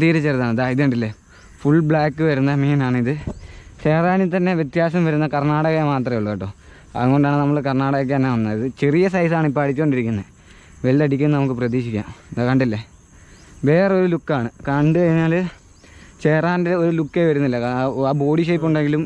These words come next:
ഇതിൻ്റെ കളേഴ്സ് വരുന്നത് വേ-, ഭയങ്കര വ്യത്യാസമാണ് കേട്ടോ. ആ, ഒരുപാട് സന്തോഷം. നമ്മളിവനെ തിരിച്ചു വിടുക.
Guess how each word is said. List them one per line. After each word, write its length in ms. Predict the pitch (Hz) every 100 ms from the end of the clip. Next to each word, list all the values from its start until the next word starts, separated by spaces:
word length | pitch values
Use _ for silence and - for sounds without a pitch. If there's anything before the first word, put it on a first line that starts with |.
| 135
ഇതിൻ്റെ 240 | 131 147 147
കളേഴ്സ് 360 | 139 139 151 156
വരുന്നത് 320 | 151 139 139 139
വേ-, 160 | 135 131
ഭയങ്കര 240 | 127 131 131
വ്യത്യാസമാണ് 460 | 113 131 123 110 98
കേട്ടോ. 160 | 92 98 - - - - - - - 120
ആ, 20 | 113 107
ഒരുപാട് 240 | 104 120 113
സന്തോഷം. 360 | 113 113 127 123 - - - - - - - - - 127
നമ്മളിവനെ 380 | 127 139 143 151
തിരിച്ചു 220 | 151 139 147
വിടുക. 160 | 120